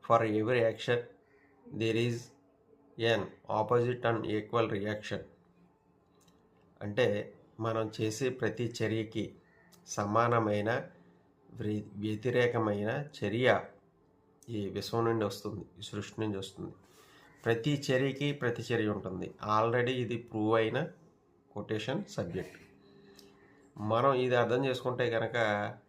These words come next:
ఏ గ్రంథము చదవక్కర్లేదు, ఎక్కడికి వెళ్ళక్కర్లేదు, ఏమీ చేయనక్కర్లా. ఈ వాక్య-, ఈ యొక్క కొటేషన్‌ని మనం, ఆ,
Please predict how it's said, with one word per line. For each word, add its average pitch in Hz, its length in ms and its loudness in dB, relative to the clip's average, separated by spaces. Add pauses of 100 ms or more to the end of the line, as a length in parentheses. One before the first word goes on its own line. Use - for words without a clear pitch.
(560)
ఏ 101 220 -4
గ్రంథము 110 420 0
చదవక్కర్లేదు, 104 880 -2 (520)
ఎక్కడికి 104 380 -4
వెళ్ళక్కర్లేదు, 104 840 -2 (280)
ఏమీ 107 240 -2
చేయనక్కర్లా. 104 640 -4 (120)
ఈ 110 120 -4
వాక్య-, 104 460 0
ఈ 107 400 -2
యొక్క 107 380 0
కొటేషన్‌ని 127 760 -2
మనం, 113 460 2 (100)
ఆ, 104 520 -2